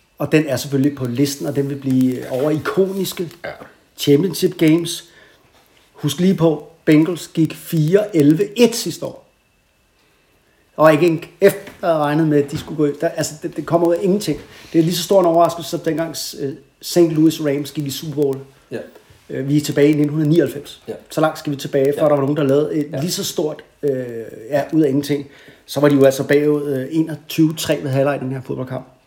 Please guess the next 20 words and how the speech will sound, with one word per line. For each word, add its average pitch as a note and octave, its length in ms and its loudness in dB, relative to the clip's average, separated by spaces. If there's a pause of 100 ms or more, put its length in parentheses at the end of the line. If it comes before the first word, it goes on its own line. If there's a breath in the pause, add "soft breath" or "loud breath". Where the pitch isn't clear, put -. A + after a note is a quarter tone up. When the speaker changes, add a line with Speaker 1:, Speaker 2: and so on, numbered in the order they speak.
(1300)
Speaker 1:
Den, E3 260 4
øh, B2+ 500 2 (760 soft breath)
den D#3+ 100 2
kommer E3 160 2
vi C#3+ 60 2
ikke D3 100 -2
til E3 100 -4
at D3+ 60 -4
glemme. C3 320 -4 (200)
Øh, C#3 280 0 (400 loud breath)
Speaker 2:
Men B2+ 120 -2
han B2 140 -2
kommer B2 220 4
lidt D#3+ 180 4
i F3+ 40 4
linjen D#3 400 4
af C3+ 120 0
de C#3 100 -4
der... C3 220 6 (760)
Altså, B2 200 -2